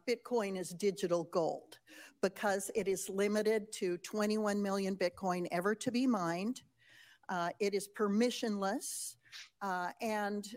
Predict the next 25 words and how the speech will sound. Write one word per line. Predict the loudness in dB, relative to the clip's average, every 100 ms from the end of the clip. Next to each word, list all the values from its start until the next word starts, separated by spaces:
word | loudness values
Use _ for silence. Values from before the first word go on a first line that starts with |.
| -4
uh, | -2 -2
which | -2 -2 0
means | 0 0 0
you |
don't | 0 2
have | 0 0
to | 2
rely | 2 2 2 0
on | 0
a | -4
third | -2 0 0 -4
party | -4 0 0 -2 -2
or | -4
trusted | -6 -2 -2 -2 -6 -2
third | -2 -2
party | -4 -2 0 -2 -6
to | -8
do | -8 -8
transactions | -4 -4 -2 -2 -2 -4 -8 -6 -4
in | -2
it | -4 2
or | 0 2
to | -4
hold | 0 2 2 0
it. | -6 -10 -14